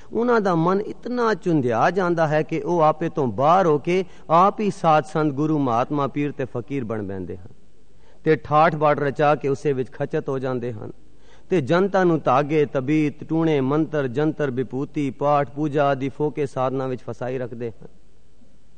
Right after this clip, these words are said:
ਇਸ ਪ੍ਰਕਾਰ ਉਹ ਵੀ ਅਗਲੇਰੀ ਉੱਚੀ ਸੁੱਚੀ ਆਤਮਕ ਅਵਸਥਾ ਤੋਂ ਕੋਰੇ ਜਾਂ ਵਾਂਝੇ ਰਹਿ ਜਾਂਦੇ ਹਨ। ਧਰਮ ਪ੍ਰਚਾਰ ਲੇਖਾਂ ਦੇ ਪਹਿਲੇ ਤੇ ਦੂਜੇ ਭਾਗਾਂ ਵਿੱਚ ਦੱਸਿਆ ਜਾ ਚੁੱਕਿਆ ਹੈ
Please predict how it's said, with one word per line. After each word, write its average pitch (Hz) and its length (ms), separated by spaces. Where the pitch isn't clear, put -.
ਇਸ 156 220
ਪ੍ਰਕਾਰ 113 680
ਉਹ 233 220
ਵੀ 202 240
ਅਗਲੇਰੀ 147 400
ਉੱਚੀ 143 280
ਸੁੱਚੀ 135 360
ਆਤਮਕ 123 400
ਅਵਸਥਾ 120 400
ਤੋਂ 151 340
ਕੋਰੇ 165 520
ਜਾਂ 117 180
ਵਾਂਝੇ 110 400
ਰਹਿ 90 160
ਜਾਂਦੇ 87 320
ਹਨ। - 160
ਧਰਮ 123 260
ਪ੍ਰਚਾਰ 123 480
ਲੇਖਾਂ 120 360
ਦੇ 113 120
ਪਹਿਲੇ 120 360
ਤੇ 117 160
ਦੂਜੇ 123 320
ਭਾਗਾਂ 107 360
ਵਿੱਚ 113 160
ਦੱਸਿਆ 127 320
ਜਾ 113 200
ਚੁੱਕਿਆ 110 340
ਹੈ 110 240